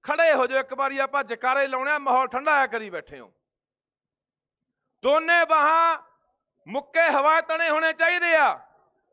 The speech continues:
ਪਤਾ ਲੱਗੇ ਇੱਥੋਂ ਕਾਂਬਾ ਛਿੜੇ ਦੁਸ਼ਮਣਾਂ ਨੂੰ ਵੀ ਹਾਂ,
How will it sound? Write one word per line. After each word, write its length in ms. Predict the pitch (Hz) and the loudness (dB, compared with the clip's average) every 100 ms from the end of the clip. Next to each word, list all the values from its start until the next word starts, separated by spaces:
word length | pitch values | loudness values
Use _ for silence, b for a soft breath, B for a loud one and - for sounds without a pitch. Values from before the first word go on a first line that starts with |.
| _ _ _ _ _ _ _ _ _ _ - | _ _ _ _ _ _ _ _ _ _ -8
ਪਤਾ 320 | 269 285 320 | -6 0 0
ਲੱਗੇ 360 | 320 311 339 339 | 0 -2 0 0
ਇੱਥੋਂ 320 | 339 339 339 | 2 2 2
ਕਾਂਬਾ 500 | 339 285 294 320 330 | 0 -4 0 0 0
ਛਿੜੇ 260 | 302 311 | -2 -2
ਦੁਸ਼ਮਣਾਂ 440 | 349 320 311 339 339 | -2 -2 -2 0 0
ਨੂੰ 140 | 330 | -2
ਵੀ 140 | 330 302 | -4 -2
ਹਾਂ, 480 | 269 294 320 330 | 0 2 2 0